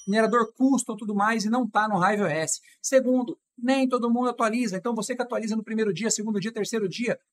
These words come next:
tem um ganho significativo? Sim. Vamos lá pro Hive O S e ver como funciona ele no Hive O S.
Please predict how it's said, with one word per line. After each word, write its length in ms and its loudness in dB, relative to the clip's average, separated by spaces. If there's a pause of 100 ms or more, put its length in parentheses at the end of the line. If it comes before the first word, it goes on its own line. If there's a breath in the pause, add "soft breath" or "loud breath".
(120)
tem 380 0
um 160 4
ganho 300 2
significativo? 920 0 (160)
Sim. 540 4 (320 soft breath)
Vamos 220 8
lá 120 10
pro 140 2
Hive 220 6
O 40 2
S 220 4
e 40 -6
ver 120 2
como 160 0
funciona 640 0
ele 160 0
no 160 6
Hive 240 4
O 40 0
S. 380 -4